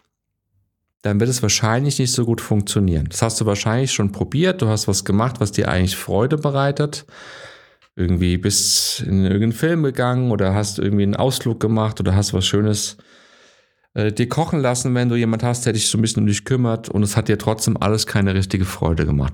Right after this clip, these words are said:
Dinge, die dir früher Freude zubereitet haben, machen dir wahrscheinlich keine Freude mehr. Und das ist ja das Dilemma. Und jetzt geht's darum, dass du dir zum Beispiel für den morgigen Tag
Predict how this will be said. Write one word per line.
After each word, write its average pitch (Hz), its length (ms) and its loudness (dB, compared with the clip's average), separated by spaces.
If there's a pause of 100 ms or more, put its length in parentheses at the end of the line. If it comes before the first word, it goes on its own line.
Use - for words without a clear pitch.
(160)
Dinge, 143 220 0
die 120 100 0
dir 101 200 2
früher 120 420 0
Freude 127 440 -2
zubereitet 123 680 0
haben, 113 380 0 (640)
machen 101 320 0
dir 95 140 2
wahrscheinlich 90 500 0
keine 80 260 0
Freude 69 420 -2
mehr. - 160 0
Und 87 120 0
das 101 80 -2
ist - 60 -4
ja 120 40 2
das 107 160 -2
Dilemma. 69 460 0 (1200)
Und 87 80 4
jetzt 80 180 -2
geht's - 240 -2
darum, 101 720 -2 (960)
dass 101 220 0
du 104 80 0
dir 101 120 2
zum 104 220 0
Beispiel 101 800 0 (340)
für - 160 -4
den 95 200 2
morgigen 107 680 0
Tag 95 720 0